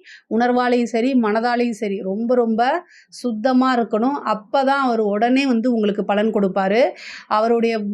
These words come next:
காயத்ரி மந்திரம், அவருடைய மூல மந்திரம் அல்லது அவருடைய ஸ்லோகங்களை சொல்லி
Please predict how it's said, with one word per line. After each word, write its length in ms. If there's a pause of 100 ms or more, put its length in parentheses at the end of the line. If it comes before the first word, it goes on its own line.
(200)
காயத்ரி 460
மந்திரம், 340
அவருடைய 400
மூல 280
மந்திரம் 500
அல்லது 400 (100)
அவருடைய 460
ஸ்லோகங்களை 640
சொல்லி 320